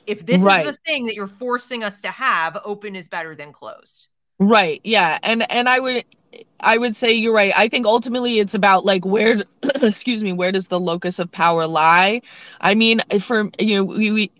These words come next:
Speaker 2: this is just stepping back, like, philosophically for a second. It's like, okay, if the government isn't providing schools, like, there's gonna be some institution within your community that's gonna be providing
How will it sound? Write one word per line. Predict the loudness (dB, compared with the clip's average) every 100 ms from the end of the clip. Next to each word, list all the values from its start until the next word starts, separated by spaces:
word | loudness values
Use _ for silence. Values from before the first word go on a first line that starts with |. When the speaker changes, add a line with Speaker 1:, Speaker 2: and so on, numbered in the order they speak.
| -2
Speaker 2:
this | 0 0
is | -2
just | -2 -2
stepping | -2 0 0
back, | 2 2 0
like, | -4
philosophically | -4 -4 -2 0 0 0 -4 -2 -2
for | -2
a | -2
second. | 0 0 -2
It's | -2 0
like, | 0 -2 -16 -6 0
okay, | 2
if | 2
the | 2
government | 4 2 0 -2
isn't | 0 0 -4
providing | -8 -2 0 0 -2 -6
schools, | -8 -4 -2 -2 -2
like, | -2 -2 -4
there's | -2 -2 0
gonna | 0 0
be | 0 -2
some | 0 0 2
institution | 0 -4 -6 -8 -6 -6 -6
within | -4 -4 -4
your | -6
community | -4 -4 -4 -2 -2 0
that's | 0 0
gonna | -2 -2
be | -2
providing | -2 -2 2 2 4 2 0